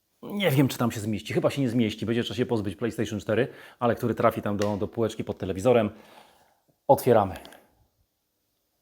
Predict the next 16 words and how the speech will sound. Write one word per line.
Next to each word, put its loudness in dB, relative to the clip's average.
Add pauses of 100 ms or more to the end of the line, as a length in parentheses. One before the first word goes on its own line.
(680)
Powiesz 0
coś? -4 (960)
On -2
jest 0
trochę -2
ułomny, 0
on -2
nic -6
nie -8
powie. -10 (880)
Ale 2
jest -2
ładny -6
za -12
to. -20 (420)
O! -8